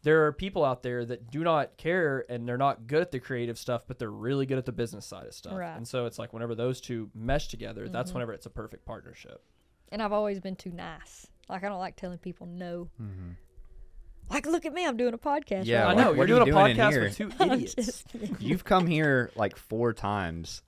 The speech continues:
Speaker 2: <laughs> It's
Speaker 3: to
Speaker 2: been a great
Speaker 3: Yee
Speaker 2: time.
Speaker 3: Yee. It's
Speaker 2: Yee Yee.
Speaker 3: amazing. Thank you for coming every time.
Speaker 2: Yeah, thank y'all for having me.
Speaker 3: You've
Speaker 1: Well
Speaker 3: got, you've gotten to go on, uh,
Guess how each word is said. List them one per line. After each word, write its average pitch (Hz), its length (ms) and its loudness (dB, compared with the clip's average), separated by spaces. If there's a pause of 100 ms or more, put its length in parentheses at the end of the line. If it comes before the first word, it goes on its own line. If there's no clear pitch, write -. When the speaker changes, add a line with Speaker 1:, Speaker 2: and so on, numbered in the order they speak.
Speaker 2:
<laughs> - 160 -20
It's - 360 -10
Speaker 3:
to 110 140 4
Speaker 2:
been - 120 6
a 107 60 2
great 101 280 0
Speaker 3:
Yee 104 80 0
Speaker 2:
time. 113 200 2
Speaker 3:
Yee. 101 320 0 (880)
It's - 100 -8
Speaker 2:
Yee 277 40 0
Yee. - 60 0
Speaker 3:
amazing. 339 300 2
Thank 101 240 -6
you 110 60 -10
for 101 120 -8
coming 98 280 -4
every 78 180 -8
time. 370 100 -2
Speaker 2:
Yeah, 523 200 6 (160)
thank 247 240 -4
y'all 254 160 0
for - 120 -6
having 170 380 -4
me. 95 60 -6
Speaker 3:
You've 123 180 -2
Speaker 1:
Well 156 140 6
Speaker 3:
got, - 100 -4
you've 117 180 -2
gotten 143 220 4
to 143 140 -2
go 110 520 4
on, 92 600 0 (140)
uh, 76 400 -8